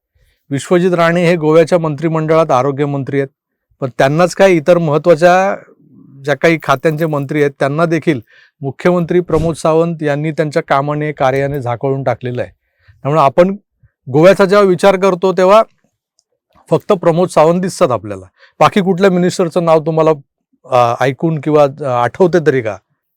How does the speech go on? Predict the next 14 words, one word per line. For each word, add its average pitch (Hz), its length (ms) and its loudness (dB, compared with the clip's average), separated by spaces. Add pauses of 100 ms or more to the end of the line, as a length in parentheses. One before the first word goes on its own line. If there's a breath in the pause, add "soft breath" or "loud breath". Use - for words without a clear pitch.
त्यामुळे 220 300 6 (100)
काय 220 200 6
झालं 180 180 6
की 185 120 0
आपण 196 320 2
काहीतरी 190 380 2 (120)
काम 190 260 2
करतो 165 260 2
हे 165 100 4
दाखवण्यासाठी 175 720 0
जो 165 220 0
तो 196 160 4
धडपडत 156 460 4
असतो. - 340 -6